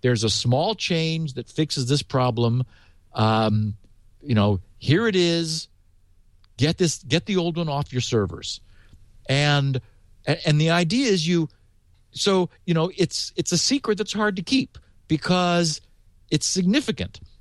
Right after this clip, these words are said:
And so, so that says you're going to tell the, the fewest, largest groups first to get the l-, greatest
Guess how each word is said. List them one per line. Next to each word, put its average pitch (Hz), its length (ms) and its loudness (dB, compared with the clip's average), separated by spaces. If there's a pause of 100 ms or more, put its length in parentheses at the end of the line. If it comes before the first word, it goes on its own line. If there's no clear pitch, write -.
(100)
And 160 160 2
so, 196 340 2 (360)
so - 160 0
that 170 160 2
says 233 440 0 (240)
you're 160 160 0
going 190 260 2
to 170 240 2 (540)
tell 214 280 2
the, 160 280 -4
the 135 140 -2
fewest, 269 680 -2
largest 196 840 -2 (540)
groups 190 480 0
first - 800 -2 (400)
to 180 120 2
get 180 340 -2
the 151 100 0
l-, 135 220 -2 (100)
greatest 196 540 -2